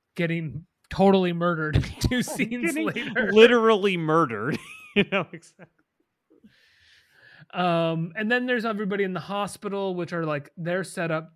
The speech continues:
Speaker 1: which should be, like, okay for them to all be killed. And that's really it in terms of actual murders in the movie, right? 'Cause then it's all, like,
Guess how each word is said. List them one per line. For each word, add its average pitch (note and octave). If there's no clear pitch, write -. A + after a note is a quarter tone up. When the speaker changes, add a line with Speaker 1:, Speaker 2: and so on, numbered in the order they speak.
Speaker 1:
which D#3
should D#3
be, D3+
like, D3
okay E3+
for D#3+
them D#3+
to E3
all D3
be D3
killed. D3+
And A#3
that's E4
really C#4
it C4+
in G#3+
terms G#3
of F3
actual A3+
murders A3
in D#3+
the D3+
movie, C#3+
right? G3+
'Cause G3+
then B3+
it's B3
all, A3
like, F3+